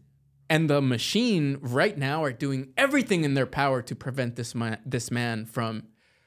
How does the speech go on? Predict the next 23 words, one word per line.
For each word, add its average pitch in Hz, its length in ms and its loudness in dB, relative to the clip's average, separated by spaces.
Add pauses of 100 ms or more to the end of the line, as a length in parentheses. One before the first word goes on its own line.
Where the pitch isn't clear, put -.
(140)
uh, 131 120 0
from 135 220 0
winning 120 500 0
the 127 120 -2
presidency. 131 840 -4 (1800)
They 127 180 0
are 120 80 4
using 143 680 0 (480)
the 160 100 2
tools 151 460 2
of 123 140 -2
the 117 100 -6
state, - 640 -2 (540)
the 127 100 2
resources 151 640 2
of 117 140 -4
the 117 80 -6
state, - 720 -6 (1400)
to 127 180 -2
go 170 220 6
after 262 640 4
the 147 280 0
leading 269 920 2